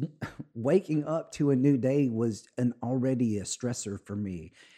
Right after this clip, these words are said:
And there was never a time when I felt like I could unplug from that. And that's no way to live. That's, that's just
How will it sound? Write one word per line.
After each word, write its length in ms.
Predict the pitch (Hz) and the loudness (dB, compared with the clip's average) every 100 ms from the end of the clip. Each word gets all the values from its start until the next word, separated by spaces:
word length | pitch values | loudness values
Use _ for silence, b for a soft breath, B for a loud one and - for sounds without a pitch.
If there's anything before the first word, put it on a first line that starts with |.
| b | b
And 160 | 131 131 | 2 4
there 80 | 143 | 4
was 260 | 131 117 | 4 2
never 420 | 123 131 139 147 | 2 2 2 0
a 80 | 151 | 0
time 460 | 139 - 131 135 120 | -2 -4 -4 -2 -2
when 140 | 113 | -2
I 100 | 110 | -6
felt 260 | 101 120 - | -8 -8 -8
like 280 | 104 104 _ _ _ | -10 -12 _ _ _
I 80 | 110 | -8
could 220 | - 131 - | -6 -8 -6
unplug 540 | 113 98 - 101 110 - | -6 -6 -8 -6 -6 -8
from 220 | - 90 | -12 -10
that. 280 | 82 73 87 - | -12 -16 -18 -12
And 200 | 107 101 b b b b b _ | -8 -8 b b b b b _
that's 380 | - 135 135 - | -4 -4 -4 -4
no 300 | 127 120 135 | -2 0 0
way 240 | 135 131 131 | -2 -2 -2
to 100 | 113 | -4
live. 480 | 95 139 110 - _ | -4 -4 -6 -10 _
That's, 300 | 104 110 - - | -10 -10 -14 -12
that's 220 | 104 - | -10 -10
just 280 | - 107 | -10 -10